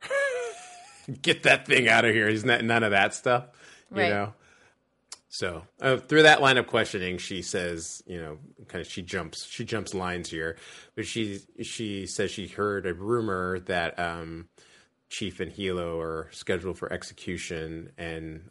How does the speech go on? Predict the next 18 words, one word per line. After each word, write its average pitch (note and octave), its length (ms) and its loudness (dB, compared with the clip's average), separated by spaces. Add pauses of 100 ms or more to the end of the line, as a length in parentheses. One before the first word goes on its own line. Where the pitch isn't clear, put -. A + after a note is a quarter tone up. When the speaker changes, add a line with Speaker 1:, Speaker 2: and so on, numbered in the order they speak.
Speaker 1:
Adama E2+ 680 -6 (580)
pretty B2 600 0 (760)
kinda F2 220 -4
steadfast F2+ 1080 -2 (280)
<laughs> - 320 -20
that E2+ 320 -8
that's F2 300 -4
not E2+ 200 -8
gonna E2 180 -6
happen, E2 540 -4 (420)
you F2 120 -10
know, D#2 220 -8
under E2+ 240 -4
his D#2+ 160 -6
watch. D#2+ 520 -10 (520)
And F2+ 160 -4
Speaker 2:
Yeah. E2+ 120 -6
Speaker 1:
then D#2+ 440 -12